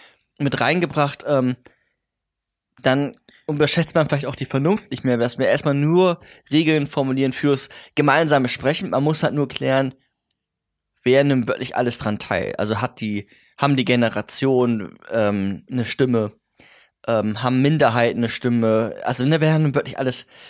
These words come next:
alles dran teil? Äh, Tiere et cetera, Natur. Ähm, aber die grundsätzliche Idee von, wie wollen wir sprechen und nicht, wie sollen wir handeln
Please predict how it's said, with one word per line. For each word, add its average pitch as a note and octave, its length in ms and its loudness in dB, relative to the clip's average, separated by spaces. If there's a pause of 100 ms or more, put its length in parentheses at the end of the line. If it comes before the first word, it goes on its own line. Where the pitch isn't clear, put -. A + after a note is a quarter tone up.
(340)
alles A#2+ 240 0
dran A2 220 -4
teil? C#3+ 440 2 (200)
Äh, G2+ 180 0
Tiere C3 380 -2
et - 120 -8
cetera, C3+ 380 -4
Natur. C3+ 600 -4 (760)
Ähm, A2 400 -2 (460)
aber B2 180 -2
die F#3+ 140 -2
grundsätzliche F#3 680 -2
Idee C#3+ 340 -2
von, A#2+ 380 -2
wie A#2+ 240 -2
wollen A#2 280 2
wir G2 100 -4
sprechen D3 420 -2
und A#2 80 -2
nicht, A2 160 -8
wie A2 80 -4
sollen A2+ 320 0
wir F#2 180 -4
handeln E3 520 -4